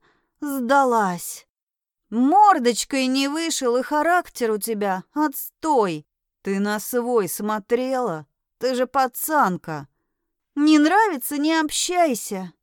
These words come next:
Я никого не заставляю. Убирайся из моего номера, раз так невыносимо общаться со мной».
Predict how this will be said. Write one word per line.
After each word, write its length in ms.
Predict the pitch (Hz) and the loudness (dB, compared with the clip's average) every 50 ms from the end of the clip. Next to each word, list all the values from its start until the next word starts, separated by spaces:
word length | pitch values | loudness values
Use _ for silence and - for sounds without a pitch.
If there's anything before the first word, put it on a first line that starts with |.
| _ _ - | _ _ -6
Я 220 | 247 262 269 277 | -2 0 2 2
никого 420 | 269 262 269 254 294 277 269 277 277 | 2 0 0 0 0 0 2 2 0
не 160 | 269 269 277 | 0 0 -2
заставляю. 1040 | 247 240 262 254 - - - 277 277 269 269 269 254 220 190 170 170 165 160 160 156 _ _ _ _ _ _ | -2 -4 -6 -8 -8 -4 -4 -4 -2 -2 -2 -2 -2 -2 -2 -2 -4 -8 -10 -12 -16 _ _ _ _ _ _
Убирайся 720 | - 262 302 285 330 349 359 359 349 302 269 214 - 254 | -6 -2 0 0 2 4 4 6 6 4 4 0 -2 -2
из 160 | 247 240 226 | -2 0 0
моего 320 | 247 254 254 254 247 254 247 | 0 0 2 2 4 4 4
номера, 440 | 247 269 302 311 285 240 220 220 220 | 4 4 2 2 2 2 0 0 0
раз 200 | 233 240 233 - | 0 -2 -2 -2
так 200 | - 247 233 - | -4 -4 -4 -2
невыносимо 720 | 233 247 254 254 254 262 262 247 - - 302 269 262 247 | -2 -2 0 0 0 0 0 -2 -2 -2 -2 -2 0 -2
общаться 640 | 247 - - - - - 277 233 208 190 - - - 190 | -2 -4 -8 -10 -6 -4 -2 -2 -2 -4 -6 -10 -12 -10
со 200 | - - 196 180 | -8 -6 -6 -6
мной». 440 | 180 185 185 175 160 156 156 147 | -6 -6 -6 -8 -8 -8 -10 -12